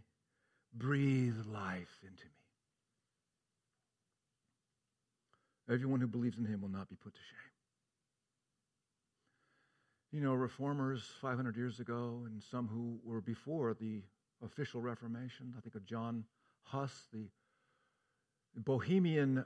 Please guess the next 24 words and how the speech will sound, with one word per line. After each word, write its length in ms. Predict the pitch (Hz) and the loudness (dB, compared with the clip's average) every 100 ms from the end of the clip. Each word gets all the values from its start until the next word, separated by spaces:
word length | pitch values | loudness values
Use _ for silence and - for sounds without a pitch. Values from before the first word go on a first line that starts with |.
| - | -2
pastor 680 | - 165 143 - 147 143 139 | 2 6 6 4 2 4 4
of 320 | 127 123 120 104 | 4 2 0 -4
the, 140 | 104 113 | -8 -6
what 140 | 131 | -6
we 100 | 123 | -4
call 220 | 123 123 117 | -4 -2 -2
the 80 | |
Czech 260 | 113 - 127 - | -2 -4 -4 -4
Republic. 500 | 113 135 123 123 117 _ _ _ _ _ _ _ _ _ _ _ _ _ _ _ _ _ _ _ - | -4 -2 -2 -4 -8 _ _ _ _ _ _ _ _ _ _ _ _ _ _ _ _ _ _ _ -4
All 100 | 113 | -2
he 140 | 113 | 0
wanted 460 | 104 110 107 101 95 _ _ _ _ _ _ _ - | 0 0 -2 -4 -8 _ _ _ _ _ _ _ -10
initially 540 | 107 113 117 - 101 98 | -4 -2 -4 -8 -14 -14
was 380 | 92 95 95 87 - | -16 -14 -16 -16 -14
that 120 | 95 | -12
his 160 | 107 101 - | -14 -16 -16
church 280 | - 120 - | -14 -14 -14
could 120 | - 120 | -14 -12
hear 240 | 113 117 | -10 -12
the 60 | 113 | -10
Word 220 | 110 110 | -10 -10
of 100 | 104 | -12
God 380 | - 98 98 - - _ _ _ _ - | -14 -14 -14 -16 -20 _ _ _ _ -16
read. 340 | 113 95 80 | -12 -12 -14